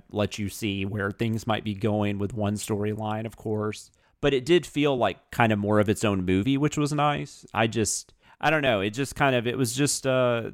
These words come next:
like, it was just kind of a movie that had a lot of nice moments in it, but I don't know that I ever really fully got on board with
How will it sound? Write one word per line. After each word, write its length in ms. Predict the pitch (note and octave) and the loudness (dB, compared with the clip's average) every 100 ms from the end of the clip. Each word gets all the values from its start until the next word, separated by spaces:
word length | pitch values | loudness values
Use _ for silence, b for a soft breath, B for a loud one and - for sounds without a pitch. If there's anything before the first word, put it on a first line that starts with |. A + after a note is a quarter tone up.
| - | 0
like, 240 | C3 - | 0 0
it 100 | C3 | -2
was 140 | C#3 C3 | 0 0
just 140 | D#3 | 0
kind 140 | E3 | 2
of 80 | D3 | 2
a 60 | B2+ | 2
movie 240 | A#2 A#2+ | 0 2
that 120 | A2 | 0
had 140 | G2+ G#2+ | 0 0
a 40 | |
lot 200 | G2+ G#2 | 2 2
of 80 | G2+ | 2
nice 280 | F#2+ F#2 - | 0 -2 -2
moments 360 | F2+ E2+ E2 F2 | -4 -2 -4 -4
in 140 | D2 | -4
it, 200 | F2 G2+ | -4 -4
but 120 | G#2 | -2
I 140 | F#2 G2+ | 0 0
don't 220 | F#2+ G2 | -2 0
know 140 | G2+ | 0
that 120 | F#2+ | 2
I 80 | F2 | 0
ever 260 | F2+ A2+ A2+ | 0 0 0
really 420 | G#2+ G#2+ C3 A#2 | -2 0 2 2
fully 640 | G2+ - A2+ G2+ F#2+ F2+ - _ _ - | -2 0 2 4 2 -2 -10 _ _ 0
got 240 | A2 G2+ | 4 6
on 160 | F#2 F#2+ | 4 -2
board 460 | G2+ G2+ G2 F#2 | -2 0 4 2
with 140 | F#2 | 0